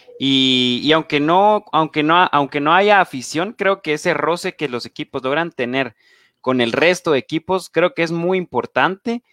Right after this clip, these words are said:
y, y los van formando también como jugadores. Y aparte, si, si vemos, por ejemplo, la infraestructura de los equipos del grupo A, que es Antigua, buen estadio, Santa Lucía, buen estadio,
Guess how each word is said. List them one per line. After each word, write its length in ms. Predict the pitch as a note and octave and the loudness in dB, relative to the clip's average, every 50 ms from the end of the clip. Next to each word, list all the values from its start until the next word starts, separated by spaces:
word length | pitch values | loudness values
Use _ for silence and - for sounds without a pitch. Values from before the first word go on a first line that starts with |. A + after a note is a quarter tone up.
| _ _ _ _ _ _ C3 | _ _ _ _ _ _ -4
y, 920 | C3+ C3 B2 A#2+ A#2+ A#2+ A#2+ A#2+ A#2+ A#2 A2+ A2+ A2+ A2+ A2+ A2+ A2 G#2 - | -2 -2 0 -2 -2 -2 -2 -2 -2 -2 -2 -2 -4 -4 -4 -4 -4 -4 -2
y 120 | C3+ D3 | -2 0
los 180 | C#3+ C#3+ C3+ A#2+ | 2 2 2 2
van 180 | D3 D3+ E3 | 2 0 0
formando 460 | - - F#3+ F3 E3+ D#3+ E3+ F#3 F#3+ - | 0 0 -2 0 2 2 0 0 0 0
también 260 | D#3 C3+ C3 C#3+ C#3+ | 0 0 -2 -2 -4
como 220 | - F#3+ F#3 F3 | -4 -4 -4 -4
jugadores. 720 | E3 - C#3 B2+ A#2+ A2+ A2 C3 F3+ A#3 D#4 C4 - - _ _ _ _ _ | -6 -6 -4 -2 2 2 4 4 2 2 0 -4 -8 -10 _ _ _ _ _
Y 80 | - - | 0 0
aparte, 380 | D#3 - F#3 F3+ - - G#3+ G3+ | 2 2 0 0 0 -2 -2 -2
si, 340 | - - F3+ D#3 C#3 - | -2 -4 -4 -4 -4 -6
si 180 | - - C#3+ C#3+ | -8 -8 -2 0
vemos, 400 | C#3+ C#3+ D#3 F3 F#3+ G3 F#3+ - | 0 0 2 2 0 0 0 -2
por 160 | - D3 C3 | -4 -4 -4
ejemplo, 540 | B2+ A#2+ C#3+ D#3+ D#3+ - - B2+ A#2+ A#2+ A#2+ | -2 -2 -2 -2 -2 -4 -4 -2 0 0 2
la 400 | A#2+ A#2+ B2 B2 B2 B2 A#2+ B2 | 2 2 2 2 2 2 2 0
infraestructura 720 | B2+ B2 A#2 - C3+ C3 B2 - C3+ A#2 - - E3 E3 F3+ | 0 -2 -2 -2 0 -2 -2 -2 -8 -12 -8 -6 -2 0 2
de 60 | F3 | 2
los 160 | E3+ D#3 C#3 | 2 0 -2
equipos 320 | B2 - - - - E3+ D#3 | -4 -10 -12 -10 -10 -6 -4
del 140 | D3 B2+ | -4 -2
grupo 440 | B2 C#3 E3 D#3+ - - D#3+ D3 D3 | -2 -2 -4 -2 0 2 4 4 6
A, 280 | D3+ E3 G3+ B3+ - _ _ _ _ _ _ _ _ _ _ _ | 6 4 2 0 -2 _ _ _ _ _ _ _ _ _ _ _
que 140 | - C#3+ D3+ | -2 0 0
es 120 | D3 - | 0 0
Antigua, 840 | C3+ A#2+ A#2 G#2+ _ - D3 D#3+ E3+ F3 E3+ D#3+ D#3 D3+ D3+ D3 _ _ | -2 -2 -2 -4 _ 0 0 0 2 2 4 4 4 4 2 -2 _ _
buen 200 | - A#2 B2 A#2 | -10 -8 -8 -8
estadio, 520 | G#2+ G#2 - - C#3+ D3 D3 D3 D3 C#3 C3 | -8 -10 -4 0 2 2 2 2 0 -2 -4
Santa 260 | C3+ B2 A2+ A#2+ G#2+ | -6 -8 -8 -8 -8
Lucía, 400 | G2+ G2 - - D3 D3 C#3 C3+ | -8 -10 -10 -6 -2 0 2 2
buen 180 | B2+ A#2+ A2+ G#2+ | 2 0 -4 -6
estadio, 640 | G2 - - - C3+ C#3 C#3 C#3 C#3+ C#3 C3+ C3+ | -8 -8 -4 0 0 2 2 2 0 -2 -2 -4